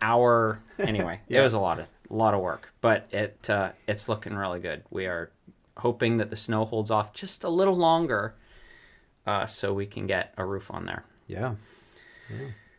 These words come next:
Speaker 2: So I have been thinking about, as we've been <clears throat> doing this, Mike and I have talked about how, um, you know, he, you know, he's been talking about, "Oh, I've been sitting at the computer finishing this video. It's
Speaker 1: Mm.
Speaker 2: tiring. And I've been up on the roof and
Speaker 1: Yeah.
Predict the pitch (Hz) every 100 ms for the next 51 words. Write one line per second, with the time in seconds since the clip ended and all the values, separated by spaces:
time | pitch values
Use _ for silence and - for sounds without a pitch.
0 | _ _ _ _ _ _ _ _ - -
1 | - - - - 170 165 165 - - -
2 | - 151 196 202 180 151 _ - 139 139
3 | 117 123 107 104 87 85 98 123 135 135
4 | 117 110 110 120 110 117 107 92 87 -
5 | 110 113 104 98 104 98 104 98 90 87
6 | - 98 87 87 101 - - - - _
7 | - 98 87 87 - - _ _ 139 101
8 | 113 156 _ 123 95 92 113 - 98 101
9 | 92 98 90 - 110 110 104 101 120 110
10 | 107 107 104 117 110 104 107 104 104 98
11 | - 110 107 104 101 98 - - 101 107
12 | 104 101 101 90 92 107 113 113 113 107
13 | 101 104 101 101 95 95 117 113